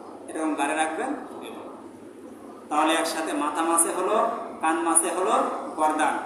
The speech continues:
অর্থাৎ গান মাসে হয়ে গেল। এটাই আল্লাহ পাক রব্বুল আলামিন বলে দিয়েছেন সূরা বাকারার এক আয়াতের মধ্যে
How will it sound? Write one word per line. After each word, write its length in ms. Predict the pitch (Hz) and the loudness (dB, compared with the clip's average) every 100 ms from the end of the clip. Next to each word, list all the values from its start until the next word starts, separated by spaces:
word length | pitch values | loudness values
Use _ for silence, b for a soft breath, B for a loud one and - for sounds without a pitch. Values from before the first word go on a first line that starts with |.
| - | -6
অর্থাৎ 360 | 151 196 233 - | -6 -2 -2 0
গান 120 | 139 | -2
মাসে 420 | 139 135 - 120 | -2 -4 -4 -6
হয়ে 100 | 113 | -10
গেল। 120 | 110 107 - - - - - | -12 -12 -14 -14 -16 -16 -8
এটাই 180 | 196 202 | 0 4
আল্লাহ 220 | 190 175 | 4 4
পাক 160 | 165 - | 2 0
রব্বুল 200 | 151 151 | -2 2
আলামিন 280 | 151 143 139 | 2 2 -2
বলে 140 | 139 | -4
দিয়েছেন 340 | 139 131 160 | -4 -4 -2
সূরা 320 | 165 - 139 135 | 0 0 0 0
বাকারার 260 | 143 143 | 0 -2
এক 140 | 135 135 | -2 0
আয়াতের 280 | 135 135 | -2 -2
মধ্যে 300 | 143 147 202 | -2 -2 0